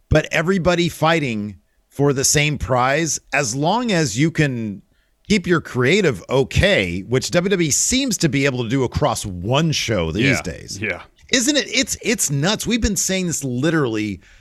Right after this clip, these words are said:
Speaker 1: for years.
Speaker 2: Ever since
Speaker 1: and it has
Speaker 2: twenty sixteen. Yeah.
Speaker 1: Ever since twenty sixteen. And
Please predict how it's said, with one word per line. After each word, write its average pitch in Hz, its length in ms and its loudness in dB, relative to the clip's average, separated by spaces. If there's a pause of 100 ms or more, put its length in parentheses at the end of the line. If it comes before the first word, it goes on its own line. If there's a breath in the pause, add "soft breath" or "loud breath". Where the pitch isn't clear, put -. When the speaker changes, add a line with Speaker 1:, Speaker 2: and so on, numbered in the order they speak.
(120)
Speaker 1:
for 139 440 -2
years. 117 720 0
Speaker 2:
Ever 185 160 4
since - 180 -2
Speaker 1:
and 143 120 2
it 151 40 2
has 151 100 0
Speaker 2:
twenty 147 120 2
sixteen. 117 520 -8
Yeah. 107 180 -8 (460)
Speaker 1:
Ever 139 200 0
since 208 200 -4
twenty 196 280 -4
sixteen. 175 540 -2 (340 loud breath)
And 147 160 2